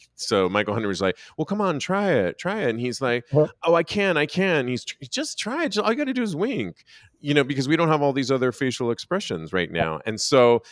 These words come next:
Speaker 1: he tries and he's squinting his eyes and he looks like he's constipated, the other guy, and he can't do it either. And so it's just a hot mess.
Speaker 2: That's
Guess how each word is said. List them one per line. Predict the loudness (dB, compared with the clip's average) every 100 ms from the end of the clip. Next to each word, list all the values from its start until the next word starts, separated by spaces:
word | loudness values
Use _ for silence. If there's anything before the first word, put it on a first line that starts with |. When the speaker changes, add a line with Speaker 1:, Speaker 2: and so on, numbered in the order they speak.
| -16
Speaker 1:
he | -12
tries | -6 2 6 6 6 2
and | 0
he's | -2 0
squinting | 0 0 0 0
his | 2 4
eyes | 4 6 4 2 0
and |
he | -2
looks | 0 -2
like | -2
he's | -4 -4
constipated, | -4 -4 -4 -6 -4 -2 0 0 -2
the | -2 -2
other | -2 -2
guy, | 0 0 0
and | -2 -2 -4
he | -6
can't | -4 -2 -2
do | 0 0
it | 0
either. | -2 -2 -4
And | -4 -8 -6
so | 0 0
it's | 0 -2
just | -6 -6 -4
a | -4
hot | -2 -2 -2
mess. | -2 -2 -2 -4 -10 -4
Speaker 2:
That's | -2